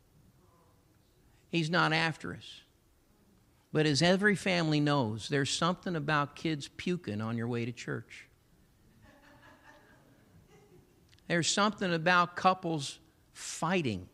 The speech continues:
on your way to church. There's something about cars breaking down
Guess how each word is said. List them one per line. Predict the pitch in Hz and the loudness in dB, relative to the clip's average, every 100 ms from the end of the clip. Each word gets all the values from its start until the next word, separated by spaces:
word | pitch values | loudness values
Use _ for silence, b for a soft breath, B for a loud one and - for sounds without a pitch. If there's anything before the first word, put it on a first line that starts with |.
| _ _ _ _ _ _ | _ _ _ _ _ _
on | 123 117 | -8 -4
your | 123 | -2
way | 120 110 | -2 -2
to | 110 | -4
church. | 117 - 135 - - - - _ _ _ _ _ - _ _ _ B B | -6 -8 -8 -8 -20 -20 -20 _ _ _ _ _ -20 _ _ _ B B
There's | - 175 | 0 0
something | - 208 240 202 | 2 0 0 -2
about | 170 180 170 - | 2 2 2 0
cars | 180 180 185 165 | -2 0 0 0
breaking | 143 156 170 170 165 | -2 0 0 0 -4
down | 156 202 143 127 104 | -4 -4 -2 -4 -6